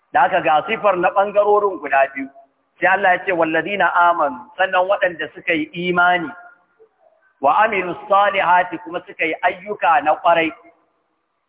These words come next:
"فأولئك أصحاب، فأولئك أصحاب الجنة"،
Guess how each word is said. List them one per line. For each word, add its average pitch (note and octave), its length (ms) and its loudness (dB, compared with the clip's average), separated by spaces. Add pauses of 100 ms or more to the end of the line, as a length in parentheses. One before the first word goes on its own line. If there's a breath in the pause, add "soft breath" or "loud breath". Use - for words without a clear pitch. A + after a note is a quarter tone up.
(360)
"فأولئك E3+ 600 2
أصحاب، D#3+ 480 2 (380)
فأولئك F#3 580 -2
أصحاب F3+ 540 0
الجنة"، D#3 500 -4